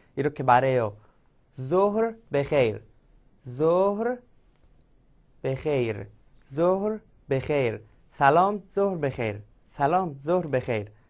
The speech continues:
이렇게 말해요. 그리고 이거는 답장은 똑같은, 또 이제 미러링 하는 거죠. 똑같이 대답을 하면 돼요. 어, 제가 만약에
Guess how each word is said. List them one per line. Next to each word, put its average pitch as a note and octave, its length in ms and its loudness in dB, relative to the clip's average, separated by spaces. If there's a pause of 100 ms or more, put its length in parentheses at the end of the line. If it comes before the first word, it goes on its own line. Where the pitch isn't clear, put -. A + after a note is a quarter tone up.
(120)
이렇게 E3+ 280 0
말해요. C3 460 2 (300)
그리고 G3 260 2
이거는 G#3 640 4
답장은 F3+ 720 2 (220)
똑같은, D3 680 0
또 D#3+ 80 -6
이제 D3 300 0
미러링 F3+ 460 4
하는 C3+ 200 0
거죠. A#2+ 160 -2
똑같이 E3 760 -2
대답을 F3 380 4
하면 E3 240 -2
돼요. A2 260 -2 (340)
어, C#3+ 240 -4
제가 D#3 260 2
만약에 D3+ 560 2